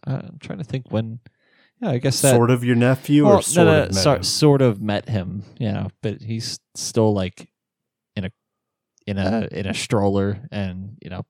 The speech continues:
Speaker 1: being held and all. It's not like he's roaming around the house, crawling around. He's just a
Speaker 2: Oh,
Speaker 1: little
Speaker 2: okay.
Speaker 1: over, what, two, two and a half months old now. So she's,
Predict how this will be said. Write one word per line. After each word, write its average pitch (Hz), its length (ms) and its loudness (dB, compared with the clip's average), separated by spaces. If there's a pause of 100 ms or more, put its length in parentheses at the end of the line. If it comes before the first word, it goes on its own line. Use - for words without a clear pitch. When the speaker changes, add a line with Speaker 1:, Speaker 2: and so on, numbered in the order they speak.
(100)
Speaker 1:
being 113 160 -2
held 101 260 -2
and 71 100 -12
all. - 140 -10
It's - 140 -14
not 110 120 -8
like - 120 -10
he's - 260 -12 (560)
roaming 104 220 -2
around 92 180 -4
the 90 80 -6
house, 92 240 -4
crawling 95 280 -4
around. 95 340 -6 (420)
He's - 140 -14
just - 180 -20 (180)
a - 60 -2
Speaker 2:
Oh, 101 60 0
Speaker 1:
little 85 220 -2
Speaker 2:
okay. 82 120 -4
Speaker 1:
over, 101 160 -6 (140)
what, - 220 -12
two, 90 420 -4
two - 140 -4
and 95 80 -6
a 98 40 -6
half 92 180 -8
months - 240 -8
old 101 160 0
now. 107 220 -4 (920)
So 127 360 0
she's, - 300 -6